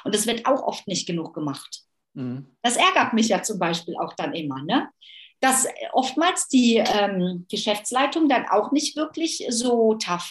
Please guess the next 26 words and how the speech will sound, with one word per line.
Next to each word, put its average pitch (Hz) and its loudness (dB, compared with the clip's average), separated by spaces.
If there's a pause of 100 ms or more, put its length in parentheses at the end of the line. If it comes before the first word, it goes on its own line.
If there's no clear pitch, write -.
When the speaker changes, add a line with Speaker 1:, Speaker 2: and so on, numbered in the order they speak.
Speaker 1:
ist, - -6
mutig, 220 4
hast 277 -2
du 311 -2
vorhin 311 2
gesagt, 320 0
ist, - -4 (320)
dann 254 2
früh 233 4
genug 277 4
auch 427 0
eine 247 2
Reißleine 160 -4
zu - -16
ziehen. 160 -8
Und 156 -8
da 196 2
muss 220 -2
H 196 -4
R 175 -2
auch - -16
unterstützen. - -16 (960)
Auch 185 -4
wieder 196 2
im 185 -2
Betriebsklimasinne. 170 -8